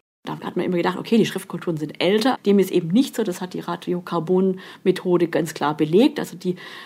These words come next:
Funde im Kaukasus von bestimmten Technologien sind zum Teil, und zwar nicht nur zum Teil, sondern weitgehend älter als die in Mesopotamien. Zum Beispiel die Edelmetallgefäße, die haben sie in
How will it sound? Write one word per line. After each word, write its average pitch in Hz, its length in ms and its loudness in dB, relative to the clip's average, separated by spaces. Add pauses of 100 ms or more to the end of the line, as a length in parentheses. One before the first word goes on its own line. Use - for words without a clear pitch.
Funde 254 420 6
im 180 160 2
Kaukasus 202 440 -2
von 185 120 -2
bestimmten 180 420 -4
Technologien 185 760 2
sind 196 280 0 (1000)
zum - 260 -4
Teil, 208 420 4
und - 180 -4
zwar - 160 -6
nicht 160 240 -8
nur 185 140 -2
zum 170 180 -6
Teil, 190 220 0
sondern 185 320 0
weitgehend 240 720 2
älter 180 360 2 (540)
als 185 300 4
die 185 240 -2
in 175 280 0
Mesopotamien. 170 720 0
Zum 185 180 -2
Beispiel 170 440 -2
die 165 240 -8
Edelmetallgefäße, 208 1160 6
die 170 180 -2
haben 175 160 -4
sie 175 160 0
in 180 400 -2